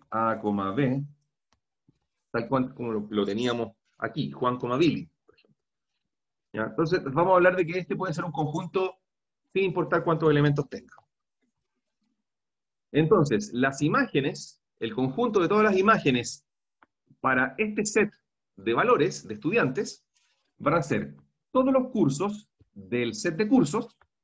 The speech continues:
tal que exista un estudiante dentro de este set de estudiantes,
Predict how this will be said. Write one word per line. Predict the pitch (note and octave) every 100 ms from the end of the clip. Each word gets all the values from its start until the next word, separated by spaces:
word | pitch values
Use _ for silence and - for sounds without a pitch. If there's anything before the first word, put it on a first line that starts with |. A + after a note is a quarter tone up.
| _ _ _ _ _ _ _ _ _ _
tal | A#3 A#3 G#3+
que | B2+ - - - _ _ _ _ _
exista | D3 C#3+ G#3 C#3+ - G2 - _ _ _ _ _
un | C#3 D3+
estudiante | D#3 A3 A3+ E3+ D3 F#3 G#3
dentro | - - A#2+ B2+ C3
de | B2+
este | C#3 D#3
set | - C#3
de | D3+
estudiantes, | A#3 G#3+ C#3+ C#3+ C4 -